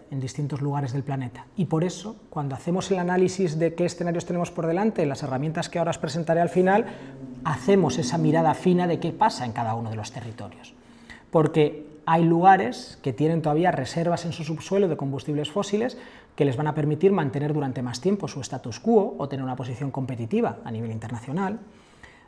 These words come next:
Hay lugares en los que eso mismo sucede, pues, de un montón de elementos, ¿no? Y el caso chino que os comentaba anteriormente con la tecnología esta cinco G y las tierras raras, pues es un ejemplo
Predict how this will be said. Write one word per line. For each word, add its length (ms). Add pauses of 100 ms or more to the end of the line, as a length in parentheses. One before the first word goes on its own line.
Hay 140
lugares 560
en 100
los 200
que 240
eso 180
mismo 240
sucede, 840
pues, 180
de 80
un 100
montón 640
de 140
elementos, 600
¿no? 220 (320)
Y 120
el 120
caso 320
chino 280
que 80
os 60
comentaba 440
anteriormente 680
con 160
la 80
tecnología 600
esta 200
cinco 300
G 320
y 40
las 140
tierras 240
raras, 280
pues 200
es 140
un 60
ejemplo 420